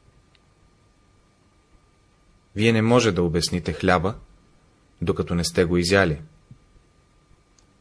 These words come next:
Не можете да обясните водата, докато не сте я пили. Тепърва хората ще дойдат до любовта. Тя е най-великата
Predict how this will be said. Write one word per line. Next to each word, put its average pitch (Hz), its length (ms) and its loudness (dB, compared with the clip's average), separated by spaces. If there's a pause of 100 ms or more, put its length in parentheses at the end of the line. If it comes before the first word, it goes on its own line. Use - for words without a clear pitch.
(2000)
Не 98 100 0
можете 113 440 2
да 113 100 4
обясните 101 500 0
водата, 98 520 0 (520)
докато 90 380 -4
не 87 100 -2
сте 104 220 0
я 98 160 0
пили. 85 360 -2 (2500)
Тепърва 143 440 6
хората 107 420 2
ще - 180 -4
дойдат 85 380 2
до 82 140 0
любовта. 80 500 -4 (1200)
Тя 110 120 4
е 117 40 4
най-великата 131 800 4